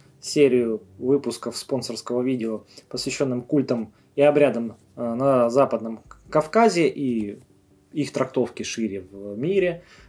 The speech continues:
э, их объяснению. И сегодня мы поговорим, э,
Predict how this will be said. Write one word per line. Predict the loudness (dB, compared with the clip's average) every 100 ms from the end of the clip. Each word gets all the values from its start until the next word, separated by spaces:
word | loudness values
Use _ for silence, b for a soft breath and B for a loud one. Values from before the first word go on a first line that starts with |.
| b
э, | -14 -10
их | -10 -10
объяснению. | -6 -6 0 2 2 0 -4 B B -6
И | -2 -2
сегодня | -4 -2 0 0
мы | -2
поговорим, | 0 2 4 2 0 -8
э, | -10 -8 -10